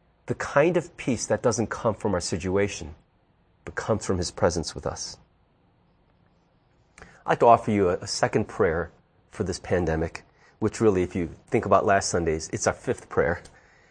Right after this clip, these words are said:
Uh, and that's pray for trust.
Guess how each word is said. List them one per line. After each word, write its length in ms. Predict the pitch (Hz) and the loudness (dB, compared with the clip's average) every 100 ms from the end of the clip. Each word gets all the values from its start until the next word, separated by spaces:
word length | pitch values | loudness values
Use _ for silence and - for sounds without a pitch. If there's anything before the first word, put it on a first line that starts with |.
| _ _ | _ _
Uh, 100 | - - | -8 -2
and 80 | 127 | 2
that's 260 | 180 - - | 4 2 -6
pray 640 | - - 165 160 165 170 139 _ _ _ _ _ | -14 4 6 8 6 2 -4 _ _ _ _ _
for 160 | - 107 | -10 -8
trust. 640 | - - 107 - - | 0 2 2 2 -10